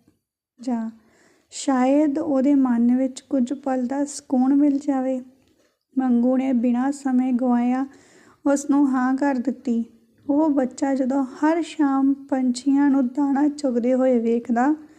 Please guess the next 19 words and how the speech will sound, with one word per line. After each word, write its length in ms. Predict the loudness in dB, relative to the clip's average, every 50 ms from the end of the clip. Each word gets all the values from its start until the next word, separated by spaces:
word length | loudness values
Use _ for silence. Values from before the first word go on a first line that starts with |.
| _ _ _ _ _ _ _ _ _ _ _ _
ਤਾਂ 180 | 0 2 4 4
ਅੰਦਰੋਂ 340 | 4 4 4 4 2 2 0
ਖੁਸ਼ੀ 400 | 0 0 -2 -2 0 0 2 4
ਮਹਿਸੂਸ 560 | 4 4 2 2 0 -2 -2 -2 -2 -2 -2
ਕਰਦਾ। 400 | -4 -4 -4 -2 -2 -2 -2 -4 -4 -6 -10 _ _ _ _ _ _ _ _ _ _ _ 0
ਹੈਰਾਨੀ 400 | 2 2 2 2 2 2 2 2
ਦੀ 180 | 2 2 2
ਗੱਲ 220 | 2 2 2 4 4
ਇਹ 160 | 2 2 0
ਹੋਈ 320 | 0 0 0 0 0 0
ਕਿ 220 | -2 -2 0 0 0
ਕੁਝ 340 | -2 -2 -2 -2 0 0 0
ਹੀ 160 | 0 0 2
ਦਿਨਾਂ 380 | 2 2 2 2 2 0 0
ਵਿੱਚ 240 | 0 0 -2 -2 -2
ਉਸਦੀ 260 | -4 -2 -2 0 0
ਬਿਮਾਰੀ 680 | 0 0 0 0 0 -2 -2 -2 -2 0 0 0 -2 -2 -8 -16 -20 -20 -20 _ _ _ _ 0
ਹੌਲੀ 260 | 2 2 2 2 2
ਹੌਲੀ 300 | 2 2 2 2 2 0